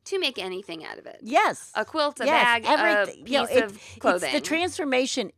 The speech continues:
Speaker 2: is amazing.
Speaker 1: It, no, it really is. I think that that was
Speaker 2: Well
Speaker 1: happening for Sam and me while we were making some easy teas. Like, "Oh my gosh, this fabric looks so much better as a piece of clothing."
Speaker 2: Well,
Speaker 1: You
Speaker 2: and, and
Speaker 1: know?
Speaker 2: I think a lot of the quilters think in a more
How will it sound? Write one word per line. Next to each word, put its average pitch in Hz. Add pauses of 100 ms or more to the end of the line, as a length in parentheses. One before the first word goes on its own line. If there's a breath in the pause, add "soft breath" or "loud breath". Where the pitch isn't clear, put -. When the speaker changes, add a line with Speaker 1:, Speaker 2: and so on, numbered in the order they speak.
(100)
Speaker 2:
is 233
amazing. 190
Speaker 1:
It, 226
no, 247
it 202
really 240
is. 185
I 202
think 262
that 220 (120)
that -
was 196
Speaker 2:
Well 254
Speaker 1:
happening 202
for 165
Sam 226
and 196
me 175
while 170
we 190
were 185
making 175
some -
easy 196
teas. 185
Like, 175
"Oh 311
my 262
gosh, 208
this -
fabric 180
looks 165
so 285
much 285
better 202
as 196
a 170
piece 202
of 185
clothing." 131 (160)
Speaker 2:
Well, 302
Speaker 1:
You 277
Speaker 2:
and, 262
and 262
Speaker 1:
know? -
Speaker 2:
I 240
think 277
a 233
lot 220
of 254
the 196
quilters 254 (260)
think 269
in 214
a 190
more 190